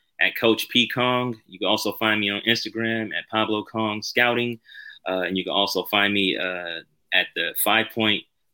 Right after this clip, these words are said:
Podcast with, uh, with my guys D, A C, Jack, and T K. Uh, Five Point fam, we in the building.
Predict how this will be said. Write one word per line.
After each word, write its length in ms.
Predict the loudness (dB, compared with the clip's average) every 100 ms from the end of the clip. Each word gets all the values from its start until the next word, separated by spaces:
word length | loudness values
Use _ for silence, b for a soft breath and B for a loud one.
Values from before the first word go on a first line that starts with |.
| -2
Podcast 800 | 0 0 2 4 4 2 -2 -6
with, 100 | -6
uh, 120 | -4 -4
with 100 | -6
my 140 | -4
guys 380 | 0 0 0 -2
D, 380 | 2 4 4 0 _ _ _ 0
A 160 | 2
C, 500 | 2 0 2 0 -2 0
Jack, 320 | 2 2 -2
and 140 | -10 -2
T 160 | -2
K. 420 | 0 0 2 0 -4 _ _ -12
Uh, 220 | -8 -8 -8 0
Five 220 | 0 2
Point 220 | -2 -2
fam, 320 | 2 2 2
we 80 | 0
in 80 | -2
the 60 | 0
building. 400 | 4 4 2